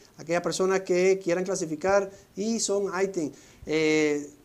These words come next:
y es, y es, y es frustrante muchas veces que no podemos ayudar a las personas que tienen itin, eh, de la misma forma que,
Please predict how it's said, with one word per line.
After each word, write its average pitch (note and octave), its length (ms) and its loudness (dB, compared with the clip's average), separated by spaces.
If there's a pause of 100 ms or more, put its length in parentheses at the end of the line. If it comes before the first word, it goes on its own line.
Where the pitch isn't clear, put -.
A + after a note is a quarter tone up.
(580)
y D3+ 120 2
es, G3+ 120 0
y E3 80 4
es, C4 240 2
y F#3 220 2
es B3 160 0
frustrante A3+ 720 0
muchas F#3 260 -2
veces G3 260 0
que E3+ 200 -2
no F3 160 -2
podemos F#3+ 320 2
ayudar E3 240 0
a - 20 0
las F#3 100 0
personas E3 300 -4
que F3 80 -6
tienen D#3+ 380 -2
itin, G3 340 -4 (340)
eh, D3 340 0
de C#3+ 100 -2
la C3 80 -2
misma E3+ 240 -2
forma F3 320 0
que, D3+ 640 0